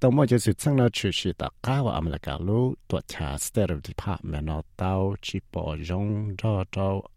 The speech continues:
America to ambassador một và hậu lệ nhớ trong European Union nó thế chỉ cho chạy tụi nó lo kia hay là mua tới mạng chỗ chỗ đã chỉ cho cho Donald Trump cho cái chi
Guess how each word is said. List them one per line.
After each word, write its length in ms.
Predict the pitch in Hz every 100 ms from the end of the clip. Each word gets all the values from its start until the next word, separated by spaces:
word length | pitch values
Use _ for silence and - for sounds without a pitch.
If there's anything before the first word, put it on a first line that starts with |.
| _ -
America 480 | - - 76 76 71
to 120 | - -
ambassador 720 | 82 78 76 - 82 80 65
một 140 | 78 80
và 140 | 87
hậu 240 | - - 104
lệ 160 | 95 -
nhớ 140 | - 107
trong 120 | 107 87 - - -
European 460 | 92 80 - - 80
Union 460 | 76 73 92 101
nó 280 | 85 76 78 - -
thế 140 | - 151
chỉ 180 | - 87 -
cho 200 | - 147
chạy 160 | - -
tụi 100 | - 78
nó 120 | 80
lo 340 | 76 76 78 - - -
kia 380 | - 110 98 92
hay 100 | -
là 160 | - 73 -
mua 220 | 110 123
tới 140 | - 110
mạng 160 | 117 -
chỗ 100 | - -
chỗ 160 | - -
đã 100 | 95
chỉ 220 | - 76 76 76
cho 120 | 85 78
cho 140 | 65 57
Donald 220 | 73 76 -
Trump 420 | - 101 87 73 -
cho 120 | - -
cái 240 | 65 73 - - _
chi 220 | - -